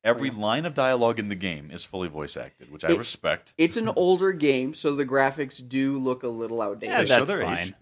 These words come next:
Speaker 1: But,
Speaker 2: But
Speaker 1: like, you know, it's Xbox three sixty. It's not that bad.
Speaker 2: Yeah, it's really not that bad.
Speaker 1: <laughs> Um, and it was, it was just so much fun. And there were quests in the beginning when we, we, we put it on, we,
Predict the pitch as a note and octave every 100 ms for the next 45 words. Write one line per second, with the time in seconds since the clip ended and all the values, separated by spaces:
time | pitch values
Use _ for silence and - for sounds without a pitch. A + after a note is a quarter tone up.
0 | - B2+ A#2+ A2+ C#3+ D3 E3+ F3+ D#3+ -
1 | G3 A#3 G#3 - D3+ C#3+ - - - B2
2 | - - - - - - G#2+ - - A#2+
3 | G#2+ _ - - - _ _ _ F#2 E2+
4 | E2 D#2 D2+ G2+ B2 C#3+ C3+ C3+ D#3 -
5 | D#3+ D#3 G#3 A3+ - A2+ G#2 G2 A#2+ F3
6 | - A#2 G2 A2 F#3 B2+ G2+ G2+ G2 E2
7 | - G2 _ - G#2 - _ - A2+ F#2
8 | D3+ A2+ F2+ F2